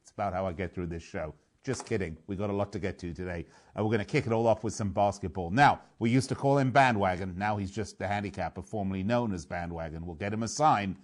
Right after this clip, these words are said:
Tony Brown joining me here in studio to talk a little N B A, Clippers at Rockets, Raptors at Blazers, and Villanova at Ohio State.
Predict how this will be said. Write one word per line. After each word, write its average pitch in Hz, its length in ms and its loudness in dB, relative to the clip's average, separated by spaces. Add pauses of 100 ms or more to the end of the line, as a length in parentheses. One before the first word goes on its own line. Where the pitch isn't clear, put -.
(200)
Tony 107 240 -2
Brown 107 500 6
joining 98 300 -2
me 92 160 -4
here 101 320 0
in 117 160 0
studio 98 600 -2 (300)
to - 100 -8
talk 120 340 2
a 113 60 -4
little 101 260 0
N 127 180 2
B 127 160 4
A, 143 160 4
Clippers 98 380 -4
at 98 80 -4
Rockets, 135 540 4 (260)
Raptors 110 560 6
at - 140 -6
Blazers, 104 420 0
and 82 160 -10
Villanova 107 640 0
at 117 200 2
Ohio 87 420 -2
State. - 480 -2